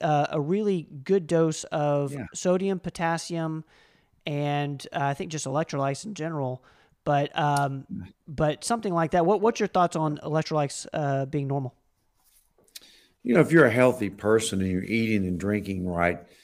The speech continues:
Speaker 2: your electrolytes are gonna be normal, unless you're taking a diuretic or something, or you have a lot of diarrhea or stomach, gut problems.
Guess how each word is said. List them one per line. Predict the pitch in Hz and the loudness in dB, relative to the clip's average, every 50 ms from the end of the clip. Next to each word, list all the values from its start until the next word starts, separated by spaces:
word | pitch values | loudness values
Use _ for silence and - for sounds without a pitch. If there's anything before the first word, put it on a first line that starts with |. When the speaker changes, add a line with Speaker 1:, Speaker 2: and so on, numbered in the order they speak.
| - _ _ _ _ | -20 _ _ _ _
Speaker 2:
your | 110 110 | 0 2
electrolytes | 110 107 113 117 113 - 92 92 90 92 92 90 - | 6 6 6 6 4 2 0 0 2 2 2 0 -2
are | - | -6
gonna | - 95 92 | -4 -4 -2
be | 87 90 | -2 -2
normal, | 85 87 90 95 98 90 82 78 76 - - - _ _ _ _ | 0 0 2 2 2 2 0 -2 -4 -8 -14 -20 _ _ _ _
unless | - 95 101 95 95 98 | 0 0 2 2 0 -2
you're | 92 | -4
taking | - - 101 98 92 98 98 | 0 4 4 4 4 2 -2
a | 92 | -2
diuretic | 87 90 95 95 95 92 90 90 90 92 92 92 95 92 92 92 - | 0 2 2 4 4 2 2 2 2 2 2 4 2 2 0 -2 -4
or | 95 87 | -8 -8
something, | - - 98 90 - 95 92 90 87 85 - - _ _ - _ _ _ _ _ - | -6 -4 -4 -4 -4 -6 -6 -6 -6 -8 -12 -20 _ _ -20 _ _ _ _ _ -8
or | 92 | -6
you | 92 90 87 | -4 -2 0
have | 101 92 | 0 2
a | 92 | 2
lot | 92 95 92 | 2 2 2
of | 90 85 85 | 0 0 0
diarrhea | 95 95 92 92 92 90 92 98 98 98 98 101 98 95 95 98 | 0 0 0 0 0 2 2 2 4 4 4 4 4 4 4 4
or | 95 95 92 90 87 | 4 4 2 2 2
stomach, | 82 - - - - - - 104 98 98 95 92 92 - - 98 90 | 0 -2 -4 -4 -6 -4 -4 -2 -2 0 0 0 -2 -4 -6 -4 0
gut | 92 104 101 104 101 - | 4 4 6 4 4 2
problems. | - 90 85 82 80 80 82 87 87 85 - | 0 2 2 4 2 2 0 -2 -4 -8 -10